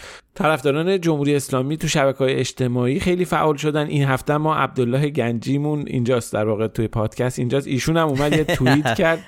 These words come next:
Speaker 2: هر هفته یه عبدالله گنجی.
Speaker 1: آره، که ببینید کشور تحریم در محاصرهٔ اقتصادیه ولی میره دوازده تا بیمارستان در اندونزی رو تجهیز می‌کنه و از این حرفا. ما برامون موضوع جالب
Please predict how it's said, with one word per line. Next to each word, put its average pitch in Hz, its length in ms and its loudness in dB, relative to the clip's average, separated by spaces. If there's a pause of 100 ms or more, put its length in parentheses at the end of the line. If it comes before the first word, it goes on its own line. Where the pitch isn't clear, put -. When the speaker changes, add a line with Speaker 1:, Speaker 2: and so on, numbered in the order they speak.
(160)
Speaker 2:
هر 98 260 -2
هفته 117 240 -4
یه 117 160 0
عبدالله 107 380 -4
گنجی. 107 320 -2
Speaker 1:
آره، 139 320 2
که 139 180 0
ببینید 160 420 0
کشور 143 420 2
تحریم 151 800 2
در 143 180 2
محاصرهٔ 131 580 0
اقتصادیه 139 680 0
ولی 147 220 0
میره 147 260 2
دوازده 131 520 0
تا 151 120 -4
بیمارستان 135 540 0
در 131 160 0
اندونزی 120 560 -2
رو 143 120 0
تجهیز 139 500 -2
می‌کنه 156 380 -2
و 160 420 0
از 120 180 -2
این 123 80 -2
حرفا. 107 400 -6 (580)
ما 220 420 2 (180)
برامون 196 400 2
موضوع 190 340 2
جالب 175 340 2